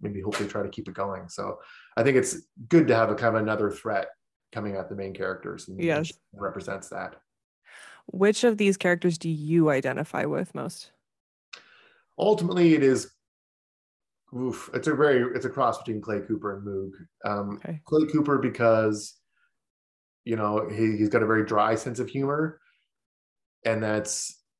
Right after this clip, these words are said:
Speaker 1: and he's optimistic but cynical at the same time, um, and because he embodies those qualities that my own mom tried to instill in me. So,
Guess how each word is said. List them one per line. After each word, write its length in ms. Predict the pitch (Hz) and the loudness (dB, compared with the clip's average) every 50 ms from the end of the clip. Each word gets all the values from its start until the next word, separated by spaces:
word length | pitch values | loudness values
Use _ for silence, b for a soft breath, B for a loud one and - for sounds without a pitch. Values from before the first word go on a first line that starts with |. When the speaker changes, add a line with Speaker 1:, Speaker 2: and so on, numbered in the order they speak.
| _ _ - | _ _ -4
Speaker 1:
and 360 | 117 117 113 110 107 104 - - _ _ _ _ _ _ _ _ _ _ _ _ - | -2 -2 -2 -4 -6 -8 -12 -16 _ _ _ _ _ _ _ _ _ _ _ _ -8
he's 160 | 123 113 107 | -2 0 2
optimistic 720 | 117 113 113 113 - 117 120 117 113 - - 120 - - | 2 2 2 0 0 -2 -2 -2 -2 -2 -4 -4 -4 -4
but 140 | - 117 110 | -6 -6 -6
cynical 440 | - - 123 113 113 110 117 113 113 | -4 -4 -2 -2 -2 0 0 0 0
at 60 | - | -2
the 80 | - 113 | -4 -6
same 260 | - 123 113 110 104 | -4 -2 -2 -2 -2
time, 520 | - 113 107 107 110 113 117 120 120 117 - _ _ _ _ _ _ _ _ - | 0 0 0 2 2 2 0 0 -4 -8 -14 _ _ _ _ _ _ _ _ -4
um, 540 | 107 104 101 104 101 101 104 107 - - _ _ _ _ _ - - - | -2 0 0 -2 -2 -4 -4 -6 -8 -10 _ _ _ _ _ -18 -4 0
and 320 | 123 127 127 131 127 123 | 2 4 6 6 6 4
because 300 | 117 113 - 120 110 104 110 | 4 4 4 4 4 6 6
he 100 | 107 107 | 4 4
embodies 540 | 107 104 101 101 104 104 107 107 104 101 | 4 4 4 4 4 6 4 2 0 0
those 220 | 101 107 104 104 101 | -2 -2 -2 -2 -2
qualities 540 | - - 113 104 101 101 107 110 107 101 - | -4 -4 -2 0 0 0 -2 -2 -6 -6 -6
that 280 | - 98 98 98 - - - _ _ _ _ _ _ _ _ _ | -6 -6 -4 -6 -6 -8 -14 _ _ _ _ _ _ _ _ _
my 200 | - 104 107 107 | -8 -6 -4 -2
own 180 | 104 107 113 113 | -2 -2 -2 -2
mom 220 | 107 107 107 110 110 | -2 -2 -2 -2 -4
tried 240 | 107 117 110 107 104 | -4 -4 -4 -2 -2
to 80 | 104 | -2
instill 360 | 98 95 87 - - 110 104 | -4 -4 -4 -4 -2 -2 0
in 120 | 104 101 104 | -2 -2 -2
me. 280 | 110 123 131 135 135 | -2 0 2 2 0
So, 460 | 123 127 - 113 101 98 98 98 98 | 0 0 -2 -2 0 0 -2 -4 -6